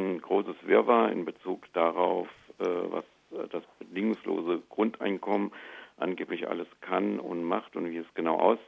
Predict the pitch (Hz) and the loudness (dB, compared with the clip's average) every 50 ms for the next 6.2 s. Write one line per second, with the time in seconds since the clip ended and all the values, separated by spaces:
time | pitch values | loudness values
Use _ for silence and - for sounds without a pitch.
0 | - - - - 90 85 90 - - - - 87 71 - 85 82 80 80 80 80 | -16 -16 -4 -2 -2 -2 -2 -4 -8 -10 -10 -10 -6 -4 -2 -2 0 0 -2 -2
1 | 80 80 82 - - - 73 73 92 117 - - - - - - - - - _ | -4 -4 -6 -8 -10 -12 -4 -2 -2 -2 -2 -6 -14 -20 -20 -20 -20 -20 -18 _
2 | - 80 82 85 92 95 87 87 95 90 95 95 90 - 98 98 95 85 - - | -4 -2 2 4 4 4 4 2 2 2 2 -2 -2 0 0 -2 -2 -2 -4 -4
3 | 95 92 92 90 85 85 - - - _ _ _ _ - 107 101 104 107 101 98 | -2 0 0 0 0 0 -2 -6 -10 _ _ _ _ -6 -4 -2 -2 -2 -2 -2
4 | - 92 92 95 98 98 95 92 92 - - - - _ - - 95 87 - - | 0 2 2 2 4 2 2 2 0 -2 -4 -8 -12 _ -10 -6 -6 -6 -6 -8
5 | - 80 85 87 92 104 107 104 - - - - - - - - _ _ _ _ | -10 -8 -6 -4 0 2 2 2 0 -2 -10 -20 -20 -20 -20 -20 _ _ _ _
6 | _ - - 85 | _ -10 -8 -8